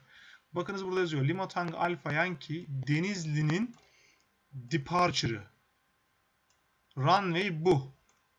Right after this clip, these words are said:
Transition'ı bu. Bakın burada yazıyor. Load edeyim mi? diye de soracak şimdi. Tamam mı? Ne diyor şimdi burada baktığımız zaman? Enter diyeyim ben mesela. Bakınız arkadaşlar. Hı.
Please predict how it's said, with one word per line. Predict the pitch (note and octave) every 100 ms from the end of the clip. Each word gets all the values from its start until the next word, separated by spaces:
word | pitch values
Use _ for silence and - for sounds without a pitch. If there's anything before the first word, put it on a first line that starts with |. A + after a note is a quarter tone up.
| _ -
Transition'ı | D#3+ E3+ F3 E3+ F#3 F#3 F3
bu. | C#3+ - - _
Bakın | C#3 D3+
burada | D#3+ E3
yazıyor. | D#3+ D3+ D3 A2 - _ _ _ _
Load | D3 D#3+ G#3 B3+
edeyim | G#3 G#3 G3
mi? | C#3+ A2+ - _ -
diye | A#3+
de |
soracak | B3 F#3+ D#3 B2+
şimdi. | - A2 B2 - _ _ _ _
Tamam | C#3+ - F3+
mı? | C3+ - _ _ _ _ - _
Ne | G#3+ C4
diyor | B3+
şimdi | G3+ E3+ D3
burada | C#3+ C#3+
baktığımız | C3 C3 - C3 A#2+
zaman? | A#2 C#3 B3+ - _ _ _ _ _ _
Enter | F#3 F#3+ D#3+
diyeyim | C3+ A#2+
ben | A#2
mesela. | A#2 - B2 F#3 D4+ _ _ _ _ _
Bakınız | A3+ A3+ G#3
arkadaşlar. | F#3+ E3+ C#3+ C3+ B2+ - _ _ _ _ _ _
Hı. | E3+